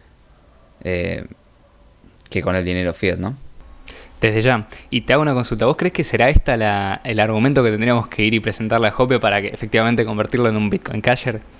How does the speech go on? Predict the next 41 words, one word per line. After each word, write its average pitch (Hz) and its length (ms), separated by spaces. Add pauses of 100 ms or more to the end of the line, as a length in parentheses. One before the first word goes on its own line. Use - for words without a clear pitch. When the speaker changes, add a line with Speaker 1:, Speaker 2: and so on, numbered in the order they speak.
(340)
Speaker 1:
<laughs> - 880
Y - 100
habría 117 220
que 113 80
probar, 113 280
¿no? 113 180
Mandarle 104 300
un 101 60
mail. 107 140
Speaker 2:
O 127 60
al 110 120
príncipe 123 360
de 113 60
Liechtenstein 104 460
también, 101 280
¿no? 107 180 (340)
Speaker 1:
Sí, - 340
sí. 101 260 (1120)
Speaker 2:
Que 107 80
de 110 100
hecho, 123 320
Speaker 1:
Sí, 151 160
sí. 101 100
Speaker 2:
para 101 400
los 101 160
que 107 100
no 110 120
conozcan, 117 580 (280)
eh, 101 440
Liechtenstein 110 480
es - 140
un 107 320
principado 110 600
que 98 260
funciona 110 400
prácticamente 107 440
como 107 140
una 107 120
monarquía 107 640 (340)
privada. 98 400
Speaker 1:
Sí. 98 120